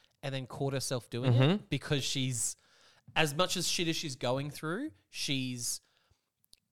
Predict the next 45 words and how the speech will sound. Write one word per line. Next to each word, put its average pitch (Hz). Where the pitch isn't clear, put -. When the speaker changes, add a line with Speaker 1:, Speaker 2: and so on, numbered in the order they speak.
Speaker 1:
emotionally 139
evolved 131
enough 131
as 120
a, -
as 117
a -
Starfleet 120
officer, 131
like, 110
in 117
that 117
time 127
period 127
to 107
go, 104
"Oh, 92
I'm 120
taking 131
this 120
out 110
on 104
Spock 113
who 107
doesn't 101
deserve 127
it. 160
It's -
not, 104
it's -
my 104
own 151
thing 151
that 147
I'm 143
dealing 139
with." 143
To 143
me, 151
that 127
is 123
a 113
healthy 131
mental 117
state 117